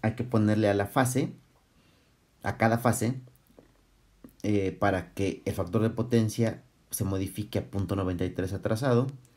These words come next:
la frecuencia de operaciones, eh, sesenta hertz, y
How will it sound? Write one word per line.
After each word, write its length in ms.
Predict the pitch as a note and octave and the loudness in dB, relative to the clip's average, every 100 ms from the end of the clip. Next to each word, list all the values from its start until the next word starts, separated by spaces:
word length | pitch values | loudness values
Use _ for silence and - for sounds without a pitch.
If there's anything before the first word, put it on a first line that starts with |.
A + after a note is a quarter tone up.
| _ - | _ -6
la 80 | G#2+ | 0
frecuencia 420 | G2+ A2+ G#2+ G#2+ | 0 0 0 2
de 60 | |
operaciones, 880 | F#2+ G2 F#2 F#2 A2+ G#2 A2 B2 - - _ _ _ _ _ _ - - _ - | 0 0 -2 0 2 2 0 -2 -8 -16 _ _ _ _ _ _ -16 -16 _ -2
eh, 200 | F#2+ E2 | 0 0
sesenta 440 | F#2 F2+ F#2+ G#2 | -2 -2 -2 -2
hertz, 460 | B2 B2+ B2+ - - - - _ - - _ - _ _ - - - - _ | 2 0 0 -10 -16 -20 -20 _ -20 -20 _ -20 _ _ -20 -20 -20 -20 _
y 500 | D3 D#3 D#3+ E3 | 0 4 4 2